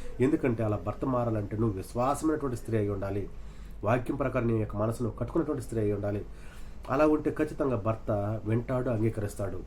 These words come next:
లేదా నువ్వు లోకానుసారమై ఉండి ఇతరులు చెప్పినటువంటి చెప్పుడు మాటలు విని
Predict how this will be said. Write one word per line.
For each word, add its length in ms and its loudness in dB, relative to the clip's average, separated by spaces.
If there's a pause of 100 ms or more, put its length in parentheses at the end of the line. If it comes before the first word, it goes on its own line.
(360)
లేదా 340 -4 (240)
నువ్వు 160 6
లోకానుసారమై 840 4
ఉండి 200 0
ఇతరులు 260 0
చెప్పినటువంటి 420 -2
చెప్పుడు 200 0
మాటలు 280 0
విని 220 0